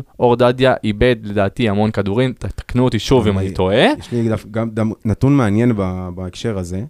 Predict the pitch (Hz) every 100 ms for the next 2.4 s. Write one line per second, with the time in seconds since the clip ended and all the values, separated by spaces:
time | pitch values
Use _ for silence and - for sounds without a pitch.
0 | - 110 - 104 95 92 - 113 139 135
1 | 139 135 135 117 - 98 95 92 98 113
2 | 117 123 98 95